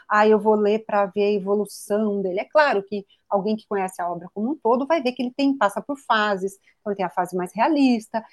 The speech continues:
ele tem essa fase fantástica da trilogia, mas isso não quer dizer que ele não tava escrevendo outras coisas realistas junto com a trilogia. No, ao mesmo período, nos mesmos anos, Calvino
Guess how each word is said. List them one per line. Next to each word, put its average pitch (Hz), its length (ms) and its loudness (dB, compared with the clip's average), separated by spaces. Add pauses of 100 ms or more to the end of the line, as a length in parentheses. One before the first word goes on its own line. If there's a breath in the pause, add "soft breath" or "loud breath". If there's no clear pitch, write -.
(160 soft breath)
ele 208 100 -2
tem 202 140 0
essa 190 180 0
fase 175 320 -2
fantástica 180 560 -8
da 180 100 -6
trilogia, 233 720 0 (280 loud breath)
mas 320 320 6
isso 359 240 4
não 294 100 2
quer 254 140 -2
dizer 214 200 -2
que - 80 -6
ele 294 100 -2
não 311 100 0
tava 359 180 -2
escrevendo 294 400 -4
outras 247 260 -6
coisas 220 300 -6
realistas 220 500 0
junto 233 600 0
com - 80 -6
a - 40 -6
trilogia. 180 600 -4 (320)
No, 226 120 2
ao 233 140 6
mesmo 392 560 4
período, 269 500 2
nos 247 220 2
mesmos 262 520 0
anos, 254 220 -2
Calvino 247 520 2